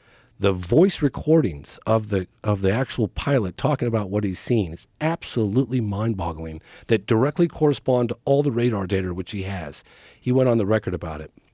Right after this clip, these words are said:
a number of times. And he said there was a meeting with the C I A stepped in. I'm just reporting what this guy said, okay? You guys believe me or not believe me, the data's out there. Go look at it. It's in a thing I did called I Know What I Saw. He testified at the National Press Club in two thousand seven with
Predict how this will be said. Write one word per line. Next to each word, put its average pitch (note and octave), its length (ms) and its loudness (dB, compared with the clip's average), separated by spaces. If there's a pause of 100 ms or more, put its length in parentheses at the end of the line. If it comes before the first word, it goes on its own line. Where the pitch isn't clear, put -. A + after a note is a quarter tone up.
a - 40 -4
number G#2+ 220 2
of D#2+ 80 -8
times. D#2 360 -10 (600)
And B2+ 60 6
he C#3+ 60 6
said D3+ 180 2
there C#3 140 4
was A#2+ 140 4
a A#2+ 40 4
meeting C#3 380 4
with G#2 100 0
the G2 220 0
C C3+ 260 0
I A#2 80 0
A A#2 160 -2
stepped - 300 -6
in. D#2+ 100 -10
I'm A2 100 -2
just G#3 300 2
reporting C#3 680 2
what A#2 180 0
this A#2 180 -2
guy F#2 220 -6
said, D#2+ 300 -8
okay? G2 320 -8 (240)
You D3 80 -10
guys D#3 280 -2 (300)
believe C#3 260 2
me C#3+ 120 2
or A#2+ 100 4
not A#2+ 180 0
believe A#2+ 220 2
me, A#2 160 2 (220)
the A#2 80 -6
data's C3+ 340 4
out A2 160 0
there. A2+ 100 -2
Go G#2 140 0
look G2 240 -2
at E2 140 -6
it. D#2+ 180 -14 (240)
It's - 220 -16
in A2 100 -4
a F#2+ 80 -6
thing G2+ 300 -4
I F2+ 60 -6
did F2+ 180 -4
called E2+ 260 -6
I E2 40 -6
Know F#2 180 -6
What E2+ 80 -8
I D#2+ 60 -6
Saw. E2+ 320 -6 (200)
He B2 100 -4
testified A#2+ 460 0
at G2 80 -4
the G#2 60 -2
National G#2 340 -2
Press G2+ 240 -4
Club F2 320 -10 (300)
in F#2 100 -8
two A2+ 160 -2
thousand G2 380 -4
seven F#2+ 340 -4
with E2+ 160 -12